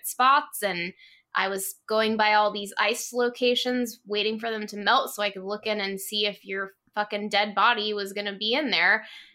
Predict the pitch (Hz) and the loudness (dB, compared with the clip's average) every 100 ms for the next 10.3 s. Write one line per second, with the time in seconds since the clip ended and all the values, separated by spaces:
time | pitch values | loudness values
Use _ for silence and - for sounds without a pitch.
0 | - 202 202 208 - 240 247 247 - 220 | -4 -2 -2 -2 -2 0 0 -2 -2 -2
1 | 214 220 214 202 208 202 202 - _ _ | 0 2 4 4 2 0 -4 -8 _ _
2 | _ _ - 233 - 262 339 220 190 175 | _ _ -6 -4 4 4 4 0 0 0
3 | 170 165 170 - - - 190 127 - - | 2 0 -2 -4 -8 -6 -4 -2 -4 -6
4 | - - 208 196 - - - 240 262 - | -6 -6 -6 -8 -12 -2 2 4 2 2
5 | 240 240 - 247 240 214 214 - 247 247 | 0 0 2 4 4 4 -2 -2 2 2
6 | 247 214 156 113 - - _ _ - 277 | 0 -4 -6 -8 -8 -12 _ _ 0 4
7 | 285 262 285 269 269 269 262 247 233 233 | 4 6 6 6 4 4 4 4 2 -2
8 | - - 226 220 208 - - 254 254 220 | -6 -2 0 -2 -6 -6 -2 -2 2 0
9 | 208 170 - - _ _ _ _ _ _ | 0 -4 -6 -6 _ _ _ _ _ _
10 | - 208 | 0 2